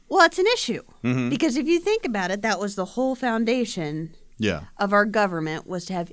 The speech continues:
Speaker 1: equal power between
Speaker 2: Mm-hmm.
Speaker 1: three branches
Speaker 2: Mm-hmm. Okay.
Speaker 1: for checks and balances.
Speaker 2: Yeah.
Speaker 1: Well, if the president can just all of a sudden go, "Mm, nope,"
Speaker 2: Hmm.
Speaker 1: that's a problem.
Speaker 2: Yeah.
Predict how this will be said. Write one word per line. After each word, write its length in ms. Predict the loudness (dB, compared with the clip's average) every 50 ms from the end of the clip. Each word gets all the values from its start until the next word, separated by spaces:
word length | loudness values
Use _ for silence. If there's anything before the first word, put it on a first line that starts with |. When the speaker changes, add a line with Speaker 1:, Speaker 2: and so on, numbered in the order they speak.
| -14 -12 -8
Speaker 1:
equal 400 | -6 -6 -6 -6 -8 -10 -10 -10
power 640 | -10 -10 -8 -6 -4 -4 -4 -6 -8 -10 -12 -16 -20 -20 _ _ -20 -20 -16 -8
between 460 | -8 -6 -4 -2 -2 0 0 0 -2 -6
Speaker 2:
Mm-hmm. 60 | -8
Speaker 1:
three 300 | -10 -4 -2 -2 0 0
branches 1000 | -2 -2 -2 -2 -2 -4 -8 -10 -10 -12 -12 -12 -12 -14 -14 -14 -14 -14 -16 -18 -20 _ _ -6
Speaker 2:
Mm-hmm. 1300 | -4 -2 -2 -2 -2 -4 -6 -8 -14 -20 -20 -20 -20 -20 -20 -20 -20 -20 -20 -20 -20 -20 _ _ -8 -8 -4
Okay. 180 | -2 0 2
Speaker 1:
for 120 | 2 2 0
checks 380 | 0 0 0 0 -2 -2 -6 -6
and 100 | -4 -2
balances. 800 | -2 -2 0 -2 -2 -4 -4 -8 -12 -16 -16 -16 -16 -16 -16 -18 _ -20 -20 -20 -18 -10 -6
Speaker 2:
Yeah. 140 | -4 0 0
Speaker 1:
Well, 100 | 0 0
if 100 | 0 -2
the 80 | -6 -4
president 560 | 2 4 4 4 2 0 -2 -2 -2 -2 -2
can 140 | -4 -4 -2
just 180 | -2 -2 -2 0
all 140 | 0 0 0
of 80 | -2
a 40 | -2
sudden 240 | -2 -2 -2 -2 0
go, 340 | -2 0 0 0 0 -2 -4 -6 -12 -20 -20 -16
"Mm, 580 | -12 -8 -4 -2 -2 0 0 0 0 0 0 -2 -4 -8 -18 -20 -20 -20 -14 -10 -6 -4 -2 0 0
nope," 300 | 2 2 0 0 -2 -8 -20 -20 -20 -16 _ -4
Speaker 2:
Hmm. 160 | -4 -4 -4 -6 -10 -16 _ -20 -20 -20 -20 -20 -20 -20 -20 -20 _ -20 -20 -20 -20 -20 -14 -6 -4
Speaker 1:
that's 260 | -4 -4 -4 -6 -6
a 40 | 0
problem. 540 | 4 4 4 4 4 0 -4 -4 -4 -6 -4
Speaker 2:
Yeah. 260 | -4 -2 -2 -2 -4